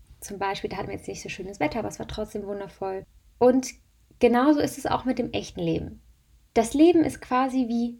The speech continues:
Reisen und der Ort, zu dem man hin will, sind die Ziele, die man erreichen möchte. Und es gibt verschiedene Orte an dieser Welt, die wunderschön, komplett unterschiedlich, aber alle auf ihre Weise wunderschön sind.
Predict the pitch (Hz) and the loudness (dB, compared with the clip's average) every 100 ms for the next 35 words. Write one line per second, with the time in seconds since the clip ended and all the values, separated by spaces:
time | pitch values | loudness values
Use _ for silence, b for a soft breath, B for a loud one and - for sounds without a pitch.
0 | - 170 190 180 175 - - - - - | -8 -2 -2 -2 -6 -10 -8 -8 -8 -10
1 | 196 - 202 262 311 - 226 208 185 202 | -6 -2 2 2 0 -2 -2 -2 -2 0
2 | 247 247 247 240 214 214 - b b - | 0 4 4 4 2 -4 -6 b b -10
3 | 208 - - 254 254 220 208 202 190 185 | -8 -8 0 2 4 2 0 -2 -6 -2
4 | 190 202 185 175 151 - - - b b | -2 -2 -6 -6 -8 -12 -16 -16 b b
5 | b 214 220 269 254 254 247 - 294 320 | b -2 0 -2 -4 -6 -8 2 8 8
6 | 311 277 262 262 262 b b b b b | 8 4 0 -2 -6 b b b b b
7 | _ _ _ _ _ 214 302 311 220 196 | _ _ _ _ _ 0 0 0 -4 -2
8 | 185 185 175 175 202 233 - - - 202 | -2 -2 0 0 0 -2 -6 -14 -10 -8
9 | 180 180 247 311 311 311 302 269 254 269 | -8 0 8 10 10 10 6 4 4 4
10 | 285 - 254 247 - 320 381 - 320 349 | 0 -4 -6 -6 0 2 2 0 -2 0
11 | 302 - 233 240 247 233 233 233 254 262 | -2 -2 -4 -2 -4 -2 -4 -2 -2 -2
12 | 240 247 233 220 208 220 208 185 214 208 | -4 -4 -4 -4 -2 -2 -4 -4 -4 -4
13 | - 214 208 185 185 | -6 -8 -6 -8 -12